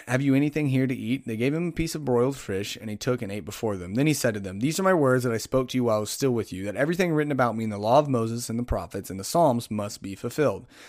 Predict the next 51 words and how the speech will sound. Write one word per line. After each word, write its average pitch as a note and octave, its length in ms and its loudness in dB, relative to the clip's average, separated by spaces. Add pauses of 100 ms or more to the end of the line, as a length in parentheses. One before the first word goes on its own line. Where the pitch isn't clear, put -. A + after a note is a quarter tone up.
(160)
Then G#2+ 100 -4
he A2 80 0
opened C#3 240 2
their E3+ 80 4
minds B2+ 440 4
to A#2+ 120 0
understand B2 400 0
the B2+ 60 -2
scriptures F#2 580 -8 (720)
and A2 160 -2
said B2+ 240 4
to A#2 80 0
them, G2+ 380 -6 (1900)
"Thus D3 280 6
it E3+ 40 4
is E3 160 2
written A2+ 260 2
that G#2+ 100 -4
the F#2+ 80 -10
Christ C3 360 2
should B2+ 160 -2
suffer G#2+ 380 -2
and G#2 80 -2
on G2 120 -4
the F#2+ 60 -8
third D#3 300 4
day B2 220 4
rise A2+ 400 0
from C3+ 160 0
the B2+ 60 0
dead, F#2+ 280 -4
and G2+ 140 -6
the G2+ 80 -6
repentance F#3+ 440 2
for - 120 -8
the E3+ 100 -2
forgiveness C#3 420 -2
of F3 100 -6
sins G#2+ 340 -2
should A2 160 -8
be G#2+ 80 -6
proclaimed D#3+ 500 0
in D3+ 60 -2
his D#3 180 -4
name A2 300 -2
to B2 160 0
all F3+ 160 8
nations, G#2 480 -4 (340)
beginning B2 320 2
from B2+ 180 2
Jerusalem. A#2 720 -2